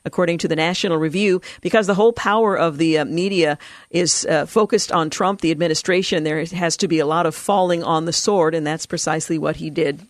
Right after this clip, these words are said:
today. And the House Judiciary Committee voted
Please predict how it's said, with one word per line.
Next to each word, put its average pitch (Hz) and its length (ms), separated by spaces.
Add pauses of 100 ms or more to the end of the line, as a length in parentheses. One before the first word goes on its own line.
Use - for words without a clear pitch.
today. 151 460 (540)
And 220 100
the 240 60
House 285 180
Judiciary 240 540
Committee 180 340
voted 175 520